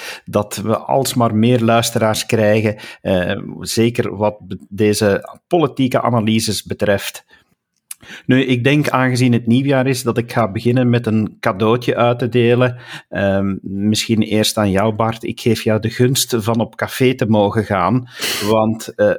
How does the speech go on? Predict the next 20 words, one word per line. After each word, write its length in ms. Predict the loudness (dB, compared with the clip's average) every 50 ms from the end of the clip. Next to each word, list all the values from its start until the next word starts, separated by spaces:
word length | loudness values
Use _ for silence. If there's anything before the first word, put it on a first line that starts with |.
| -4 -6
blijkbaar 600 | -2 0 2 2 0 0 0 0 2 2 0 2
is 240 | 2 2 2 2 0
dat, 280 | 0 0 -2 -2 -4 -6
eh, 180 | -4 -4 -4 -4
volgens 560 | -2 0 0 2 2 0 0 -2 -2 -4 -6
de 180 | -6 -8 -10
voorzitter 480 | -4 0 0 0 0 0 -2 -4 -4 -2
van 220 | -2 -2 -2 -2
Vooruit, 380 | -2 -2 0 0 0 0 -2 -4
is 100 | -6 -4
dat 120 | -4 -4
toch 180 | -6 -8 -10 -2
wel 160 | -2 -2 -2
tegenwoordig 560 | 0 -2 -4 -4 0 0 0 0 0 -2 -4
een 180 | -4 -4 -6 -6
gunst 720 | -2 0 2 2 2 2 0 -4 -8 -12 -16 -16 -16 -16 -2
die 140 | 0 4 4
je 100 | 4 4
moet 220 | 4 2 0 -2
verdienen. 760 | -4 -4 -4 -6 -6 -2 0 0 2 4 4 4 2 2 0